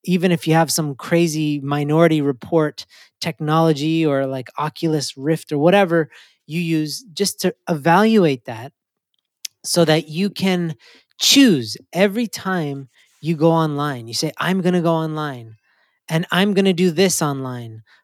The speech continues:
for this amount of time, and then I'm gonna put my phone away. I'm gonna go away, and I'm gonna go to the next thing." And when you start doing that, I'm telling you,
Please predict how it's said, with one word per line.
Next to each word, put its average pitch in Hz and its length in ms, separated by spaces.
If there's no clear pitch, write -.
for 165 120
this 175 320
amount 175 260
of 165 100
time, 156 480
and 147 140
then 160 100
I'm 156 160
gonna 139 300
put - 180
my 175 180
phone 143 320
away. 120 420
I'm 139 160
gonna 131 200
go 143 200
away, 147 340
and 139 120
I'm 143 100
gonna 147 200
go 139 120
to 139 40
the 139 80
next 143 220
thing." 135 260
And 180 200
when 262 180
you 311 120
start 247 320
doing 233 280
that, 277 200
I'm 175 140
telling 233 400
you, 160 180